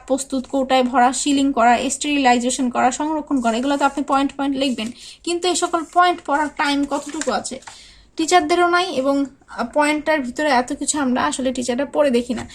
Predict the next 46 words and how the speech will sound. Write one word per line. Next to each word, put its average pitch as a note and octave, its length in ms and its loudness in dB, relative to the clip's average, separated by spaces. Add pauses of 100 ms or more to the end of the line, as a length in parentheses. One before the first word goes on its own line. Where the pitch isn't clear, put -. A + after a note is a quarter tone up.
(160)
তো D4 60 0
আপনি F4 260 0
কি F4+ 100 0
করবেন? F4+ 340 -2
ফল D#4+ 280 2
নির্বাচন, D#4+ 480 -2
পরিষ্কারকরণ, D#4 680 -2
ব্লাঞ্চিং, C4 500 2
এইভাবে D4 280 -4
সুন্দর D#4 340 -6
করে C#4 100 -2
একটা B3 140 -6
ছক C4 280 -4
করবেন, A#3 300 -4 (360)
এইভাবে, D4+ 300 -4
এইভাবে D4 360 2
নিচে C#4 400 2 (380)
এই D#4 160 -2
পুরো E4 180 0
লাইন D4+ 180 2
শেষ D#4 160 -4
হওয়ার D#4+ 160 -4
পরে E4+ 120 -2
নিচে D4 220 -2
নেমে E4 240 -4
আবার B3+ 200 2
এভাবে C4+ 220 0
শুরু B3 180 -6
করবেন, A#3 260 -10
আবার C4+ 200 0
নিচে D4+ 160 -4
নেমে D#4+ 220 -4
এভাবে C4 200 -2
শুরু A#3+ 180 -6
করবেন। A3 280 -8 (540)
বুঝে C#4 240 0
গেছে? F4 220 0
এভাবে C#4+ 300 -2
যেতে D#4 160 -4
থাকবেন D#4 400 -4
যত C#4+ 200 -2
দূর-, C4 140 -4
এখানে D#4 280 -4
তো D#4+ 80 -2
আসলে D#4+ 200 -4
আমার D4+ 220 2